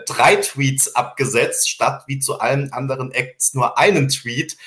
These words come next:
Und, äh, das wurde uns dann doch als, äh, Parteinahme <laughs> ausgelegt von der ein oder anderen Stelle. Und, ähm,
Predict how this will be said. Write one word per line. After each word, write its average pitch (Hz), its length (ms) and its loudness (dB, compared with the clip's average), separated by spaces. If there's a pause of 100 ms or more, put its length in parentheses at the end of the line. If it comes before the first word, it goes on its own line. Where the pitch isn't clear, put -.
(240)
Und, 139 420 2
äh, 131 260 0 (320)
das 135 360 0
wurde 135 260 2
uns 131 220 -4
dann 120 200 -2
doch - 320 -2
als, 117 380 0
äh, 120 320 0 (340)
Parteinahme 120 1000 2 (320)
<laughs> - 320 0
ausgelegt 131 840 0
von 139 220 0
der 131 180 0
ein 123 240 0
oder 120 260 -4
anderen 113 360 -6
Stelle. 120 460 -4 (380)
Und, 135 480 -2
ähm, 117 440 0